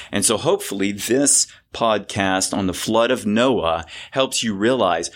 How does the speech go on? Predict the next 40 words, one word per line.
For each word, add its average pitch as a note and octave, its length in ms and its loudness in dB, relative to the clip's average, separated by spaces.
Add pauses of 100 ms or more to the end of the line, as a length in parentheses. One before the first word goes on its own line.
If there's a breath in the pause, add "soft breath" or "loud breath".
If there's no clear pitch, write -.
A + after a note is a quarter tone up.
(120)
wow, G#3 260 0
God C#3+ 460 -4
wasn't A#2+ 320 0
just G2 220 -2
flippant. B2+ 480 -2
He C3+ 120 -2
wasn't A2 320 0
capricious. B2+ 760 0 (160 loud breath)
He C#3 100 -2
wasn't B2 220 2
like, G2 120 -2
"Oh, C#3 60 2
I'm D#3 160 2
gonna C#3+ 140 0
send C3 260 2
a - 20 0
flood. B2 400 2
I B2 120 0
don't B2+ 160 -2
care B2 180 2
about A#2+ 240 0
anybody. A#2+ 320 0
I'm C3 60 0
gonna B2 100 0
wipe A2+ 300 0
them B2 160 0
all A#2 140 2
out." A#2 120 2
That - 180 -14
was - 160 -6
not A#2 520 0
God's A2+ 260 2
character. G2+ 640 2 (520 loud breath)
That's G2+ 200 0
not A#2 240 4
a G#2+ 60 0
healthy G#2+ 400 -2
view F#2 260 0
of E2 120 -2
God. F#2 360 2